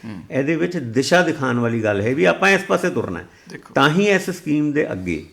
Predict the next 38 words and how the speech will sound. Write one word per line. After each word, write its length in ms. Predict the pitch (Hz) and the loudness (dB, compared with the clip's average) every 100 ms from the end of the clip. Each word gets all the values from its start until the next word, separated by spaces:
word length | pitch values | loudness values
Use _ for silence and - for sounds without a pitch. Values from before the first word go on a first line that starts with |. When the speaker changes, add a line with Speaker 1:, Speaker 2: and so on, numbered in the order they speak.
| - | -18
Speaker 1:
ਹਮ। 140 | 127 107 | -12 -4
Speaker 2:
ਵਿਕਸਿਤ 380 | 135 143 151 135 | -4 -4 -8 -6
ਭਾਰਤ 340 | 113 90 85 | -4 -4 -6
ਲਾਇਆ। 260 | 69 85 101 123 | -12 -16 -16 -12
Speaker 1:
ਵਿਕਸਿਤ 320 | 127 - 101 | -10 -10 -14
ਭਾਰਤ। 220 | - 82 | -16 -4
Speaker 2:
ਕਿਉਂਕਿ 320 | 131 131 156 | -2 0 -2
ਜਦ 280 | 135 131 135 | 0 0 0
ਵੀਹ 280 | 135 120 170 | 0 0 0
ਸਾਲ 260 | 160 139 | -2 -2
ਪਹਿਲੇ 320 | 123 101 95 117 | 0 -2 0 0
ਇਹ 180 | 160 | -2
ਸਕੀਮ 500 | 120 - 117 120 120 - - _ - | -4 -4 -2 0 -2 -6 -18 _ -4
ਮਨਰੇਗਾ 460 | 104 110 117 120 | -2 0 2 2
ਦੇ 120 | 135 123 | 2 0
ਨਾਂ 160 | 107 | -2
ਤੇ 120 | 98 | -4
ਲਾਂਚ 280 | 95 90 90 | -4 -4 -4
ਕੀਤੀ 320 | 87 - 87 | -8 -8 -8
ਗਈ 160 | 87 90 | -6 -6
ਸੀ, 300 | - 95 98 - | -4 -6 -8 -18
Speaker 1:
ਹਮ। 140 | 117 - | -20 -4
Speaker 2:
ਟੀਚਾ 320 | 139 143 180 175 | 0 0 2 2
ਉਸ 300 | - 147 170 | 2 -2 2
ਵਕਤ 240 | 196 196 | 0 2
ਵੀ 120 | 202 | 2
ਵਿਕਸਿਤ 360 | 185 175 196 180 | 2 2 -2 0
ਭਾਰਤ 260 | 170 131 | 2 4
ਦਾ 80 | 120 | 4
ਹੀ 80 | 113 | 0
ਸੀਗਾ। 260 | 98 82 78 | 0 -6 0
Speaker 1:
ਹਾਂ, 320 | 220 151 110 - | 2 2 -2 -6
ਬਿਲਕੁਲ। 240 | 131 147 | 0 2
Speaker 2:
ਪਰ 40 | |
ਹੁਣ 280 | 139 165 180 | 4 4 4
ਵਿਕਸਿਤ 400 | 151 147 - 185 | 2 -2 0 -2
ਭਾਰਤ 400 | - 131 113 113 | 0 2 2 2
ਨੂੰ 400 | 135 160 - 101 | 2 2 0 -4